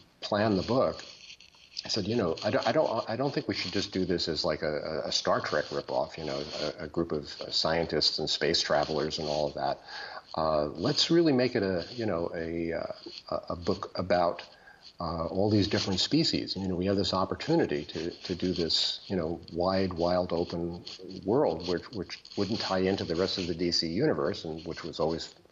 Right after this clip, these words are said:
a good thing, 'cause you then weren't tied down by what we already knew." It was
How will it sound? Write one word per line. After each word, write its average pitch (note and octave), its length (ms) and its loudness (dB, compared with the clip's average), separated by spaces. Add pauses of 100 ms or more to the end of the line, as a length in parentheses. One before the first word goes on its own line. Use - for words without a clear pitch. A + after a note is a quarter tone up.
a E2+ 40 -8
good D#2 200 -4
thing, E2 400 -4
'cause - 440 -2 (100)
you D#2+ 180 -6
then D#2 280 0 (100)
weren't D#2 280 -4
tied D2+ 300 0
down D2+ 300 -2 (520)
by D#2+ 100 2
what D#2 140 4
we D2+ 120 2
already C#2+ 340 0
knew." E2 320 0 (880)
It - 160 -4
was G#2+ 320 2